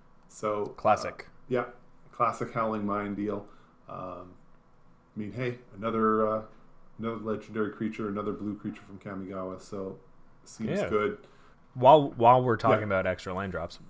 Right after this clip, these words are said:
Speaker 2: uh, Girpur Ori is a
Speaker 1: Yes.
Speaker 2: card that you don't see very often, uh, or at least I have not. Uh, seems like a pretty sweet card.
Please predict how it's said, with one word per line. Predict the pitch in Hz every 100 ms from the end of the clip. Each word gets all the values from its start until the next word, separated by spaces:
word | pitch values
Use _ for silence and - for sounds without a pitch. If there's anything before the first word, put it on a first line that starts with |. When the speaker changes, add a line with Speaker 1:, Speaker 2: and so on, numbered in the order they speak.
| -
Speaker 2:
uh, | 101 101 101 - - - - - - - - -
Girpur | 110 127 175 - 185 139 -
Ori | 123 147 82 82 - -
is | 95
a | 104 98
Speaker 1:
Yes. | 95 -
Speaker 2:
card | 127 131
that | 120 107
you | 107 104
don't | 135 160 -
see | - 165
very | 127 101 92
often, | 87 - 92 101 - - - - - - -
uh, | 95 92 95 - - - -
or | 101
at | 104
least | 104 - - - -
I | 110 117
have | 104 92
not. | 90 87 - - - -
Uh, | 95 92 92 92 92 - - - - - - - - - - -
seems | - - 123 175 165 - - -
like | 151 151
a |
pretty | 156 170
sweet | 175 - 185
card. | 139 202 90 -